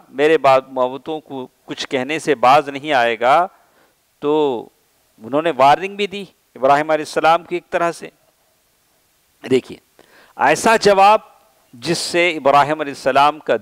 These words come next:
دل تنگ ہو گیا۔ ارے، اتنا سمجھانے کے باوجود باپ ایسا کر رہا ہے۔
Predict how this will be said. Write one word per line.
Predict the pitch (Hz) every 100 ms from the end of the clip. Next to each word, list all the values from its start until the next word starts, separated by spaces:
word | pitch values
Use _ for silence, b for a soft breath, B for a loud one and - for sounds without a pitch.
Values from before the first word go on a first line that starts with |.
| 107
دل | 151 127
تنگ | - 147 127
ہو | 107 92
گیا۔ | 85 -
ارے، | - 135
اتنا | - 131 147
سمجھانے | - 123 107 127 151 165
کے | 143
باوجود | 117 113 110 139 127
باپ | 104 123 -
ایسا | 165 - 165
کر | - -
رہا |
ہے۔ | - _ _ _ _